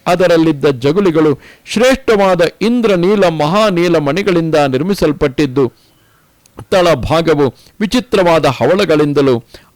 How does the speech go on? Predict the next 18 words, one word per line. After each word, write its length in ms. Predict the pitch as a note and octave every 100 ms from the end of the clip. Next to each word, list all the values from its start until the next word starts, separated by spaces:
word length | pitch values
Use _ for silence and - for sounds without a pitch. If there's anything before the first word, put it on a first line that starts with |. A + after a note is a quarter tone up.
| F#3
ಅಪಾರ 480 | G#3 A#3 G#3+ F#3
ಮೌಲ್ಯದ 520 | E3+ C#3 F3 A3+ F#3+ E3
ಮಣಿಗಳಿಂದಲೂ 920 | D3 C3 F#3+ F#3+ E3+ D#3 D3 C#3 B2 - - _ A#3
ಉಪಮಾನ 600 | A3+ B3+ G#3+ A3 A3+ G#3+
ರಹಿತವಾದ 680 | F3+ D#3+ F#3+ - G3+ F3+ E3
ಮುತ್ತುಗಳಿಂದಲೂ 920 | D#3+ C#3 E3 A3+ F#3+ F3 E3 D#3 D3
ಚಿತ್ರಿತವಾಗಿ 880 | C3+ - G3 A3+ A3+ F#3+ D#3 D3+ D3
ಮಾಡಲ್ಪಟ್ಟು 760 | C3 B2+ E3 E3 E3 C#3 D3 B2+
ರಾರಾಜಿಸುತ್ತಿದ್ದಿತು. 1160 | A#2+ C#3+ F#3 A3 G3 D#3 C3+ C#3+ C3 C3+ C3 - - - - - -
ಸುವರ್ಣ 440 | - A#3 A#3 G#3+ G3
ಸದೃಶವಾದ 720 | E3+ F#3+ G#3 G#3 F#3+ F#3 F3+
ಪುಣ್ಯ 420 | F3 G3 A#3 A#3
ಗಂಧದಿಂದ 600 | F3 E3 F3+ G3 F#3+ F#3 F3+ E3
ಯುಕ್ತವಾದ 720 | D#3 E3 G#3+ F3 E3 D#3 C#3 - _ -
ಬಾಲ 420 | D#3+ A#3+ C4 A#3+
ಸೂರ್ಯ 420 | F3+ G3+ A#3 G#3
ಸದೃಶವಾದ 640 | E3+ E3 G#3 G3 F#3+ F3+ E3
ರಕ್ತ 400 | C#3 E3+ -